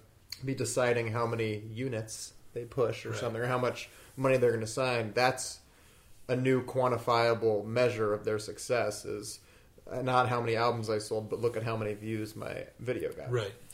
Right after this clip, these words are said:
Speaker 1: So it's worth it for them to put a lot of
Speaker 2: Put it
Speaker 1: money
Speaker 2: all in.
Speaker 1: into it, probably.
Speaker 2: Yeah.
Speaker 1: All right, I'm Justin.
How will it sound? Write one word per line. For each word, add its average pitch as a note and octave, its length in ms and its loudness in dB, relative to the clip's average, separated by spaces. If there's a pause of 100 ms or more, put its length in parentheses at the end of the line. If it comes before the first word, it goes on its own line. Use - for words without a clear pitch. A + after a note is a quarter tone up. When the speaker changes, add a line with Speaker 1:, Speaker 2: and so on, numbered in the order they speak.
Speaker 1:
So C3+ 180 2
it's B2 100 0
worth C#3+ 380 6
it - 160 -14 (100)
for A2+ 160 0
them G#2+ 380 -2
to A#2 120 -4
put A2+ 200 -4
a G#2+ 40 0
lot G#2+ 220 0
of A2 80 2
Speaker 2:
Put A2 60 2
it - 20 0
Speaker 1:
money G#2+ 120 -2
Speaker 2:
all G#2 40 -4
in. A2 80 -4
Speaker 1:
into D2+ 160 -4
it, - 140 -6
probably. - 500 -10
Speaker 2:
Yeah. A2+ 160 -8 (920)
Speaker 1:
All E3+ 100 6
right, D3 300 10 (240)
I'm A3 240 8
Justin. D#3 500 4